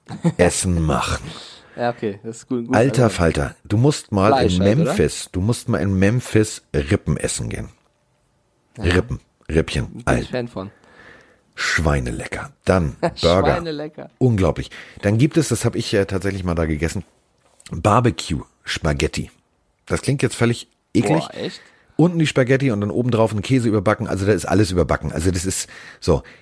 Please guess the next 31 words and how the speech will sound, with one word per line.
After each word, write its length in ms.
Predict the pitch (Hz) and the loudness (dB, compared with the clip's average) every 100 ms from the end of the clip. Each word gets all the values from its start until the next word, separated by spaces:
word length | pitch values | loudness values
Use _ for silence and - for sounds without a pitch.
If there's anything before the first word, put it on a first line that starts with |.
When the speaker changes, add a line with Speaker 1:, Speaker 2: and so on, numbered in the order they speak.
| _ _ _ | _ _ _
Speaker 2:
H-, 120 | - - | -6 0
oh, 580 | 107 - - - - - - | 0 0 -6 -8 -10 -8 -2
Hähnchen. 520 | 92 127 127 85 60 - _ _ _ - | 2 4 2 -2 -4 -10 _ _ _ -2
Also 220 | 87 90 | 0 2
so 80 | 98 | 2
ein 100 | 98 | 2
Cornish, 640 | - - 131 139 135 - - | 0 2 4 4 2 -2 0
ähm, 400 | 95 95 95 92 - - - - | 2 2 2 0 -6 -16 -20 -6
ja, 100 | 80 | -2
wie 80 | 90 | 2
übersetzt 380 | 76 90 - 73 | 4 2 0 -2
man 100 | 60 | -4
das? 240 | 55 - - | -6 -6 0
Ähm, 560 | 80 78 78 78 73 - _ _ _ _ _ _ _ - - | 2 2 2 0 -2 -6 _ _ _ _ _ _ _ -20 -2
in 180 | 98 - | -2 0
Corn 520 | - 110 120 127 117 | 0 2 2 2 2
mit, 260 | 104 - - | 2 0 -2
also 160 | 95 | 0
die 100 | 95 | 2
Barbecue-Soße 640 | 95 98 113 - 90 87 71 | 2 2 2 0 -2 -2 -4
ist 120 | - | -4
großartig. 580 | 82 - - 127 127 - - - - - _ | 0 0 0 -6 -8 -14 -18 -18 -20 -20 _
Ähm, 300 | 85 90 87 80 | 2 2 2 0
also 180 | 95 110 - - _ - | 0 0 -2 -14 _ -2
wer 200 | 107 139 | 2 4
Speaker 1:
Gut. 80 | 151 | 2
Speaker 2:
mal 260 | 139 135 - | 2 0 0
tatsächlich 420 | 101 98 120 117 | 0 2 2 0
die 80 | 104 | 0
Möglichkeit 560 | 101 120 113 - 95 82 | 2 2 0 -2 -2 0
hat, 300 | 82 - | -4 -6